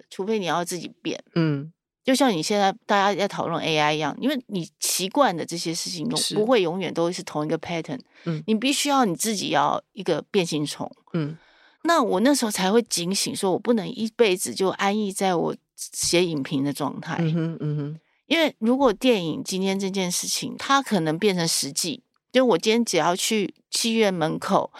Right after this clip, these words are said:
Speaker 1: 我随便滑一下，
Speaker 2: 嗯。
Speaker 1: Google 出来第一篇告诉我电影好不好，
Speaker 2: 嗯。
Speaker 1: 我就可以去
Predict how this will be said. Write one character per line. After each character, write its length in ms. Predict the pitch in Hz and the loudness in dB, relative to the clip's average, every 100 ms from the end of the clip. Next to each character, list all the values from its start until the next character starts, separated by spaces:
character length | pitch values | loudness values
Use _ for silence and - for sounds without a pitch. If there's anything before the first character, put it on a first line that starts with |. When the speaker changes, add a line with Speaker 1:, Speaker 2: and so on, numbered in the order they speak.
| - - - | -20 -20 -10
Speaker 1:
我 80 | - | -2
随 160 | 170 190 | 0 4
便 140 | 240 | 2
滑 340 | 220 143 117 127 | 2 0 2 0
一 80 | |
下， 320 | 147 - 156 - - - | 0 0 0 -2 -14 -10
Speaker 2:
嗯。 220 | 185 175 - - - _ _ | -10 -8 -12 -14 -20 _ _
Speaker 1:
Google 340 | 254 240 147 | 2 4 2
出 200 | - 208 | 0 -2
来 160 | 180 143 | 0 0
第 280 | 175 208 | 0 0
一 40 | 226 | 0
篇 460 | - 208 196 196 | 2 2 2 -2
告 180 | 214 190 | 0 0
诉 160 | 185 190 | 2 0
我 220 | 160 - | 0 0
电 140 | - 165 | -2 -2
影 80 | |
好 180 | 156 - | -2 -6
不 120 | - | -8
好， 340 | 165 - - - - | -8 -4 -6 -8 -2
Speaker 2:
嗯。 80 | |
Speaker 1:
我 40 | 160 | 0
就 140 | 160 | 2
可 140 | 139 180 | 0 0
以 140 | 156 | 0
去 420 | - - 180 165 | -2 0 0 -2